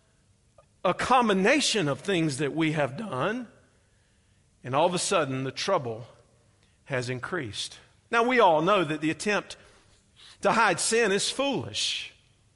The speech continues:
Sin is never hidden from God. Sin can only be attempted to be hidden from God. Oh,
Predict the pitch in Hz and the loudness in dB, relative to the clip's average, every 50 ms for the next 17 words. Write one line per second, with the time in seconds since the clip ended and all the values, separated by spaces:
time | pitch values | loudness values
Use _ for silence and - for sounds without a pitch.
0 | _ _ _ _ - - - - - - 294 277 262 233 214 196 185 208 214 233 | _ _ _ _ -20 -8 -4 -2 -2 0 2 2 4 2 2 2 2 2 2 4
1 | 262 269 233 220 170 156 185 233 269 226 190 151 135 139 135 - 196 196 190 185 | 2 4 2 2 0 0 0 -2 -2 0 -2 -4 -4 -4 -4 -2 -2 -2 -2 0
2 | 175 190 202 180 120 104 101 107 117 - - - _ _ _ _ _ - - - | 0 0 0 2 0 0 -2 -4 -8 -12 -20 -20 _ _ _ _ _ -8 -4 0
3 | - 302 269 233 233 208 214 208 220 226 220 208 233 226 214 214 - - 302 302 | 0 2 0 2 2 4 4 4 4 4 2 0 2 0 0 0 0 -2 -4 -4
4 | - - 196 160 143 143 147 139 143 147 143 123 123 113 - 139 123 120 123 117 | -2 -4 -6 -6 -2 -2 -2 0 0 0 -2 -2 -4 -8 -6 -8 -4 -2 0 2
5 | 110 104 101 - - - - - 226 202 160 - - | 2 2 0 -4 -12 -16 -4 2 4 4 4 2 0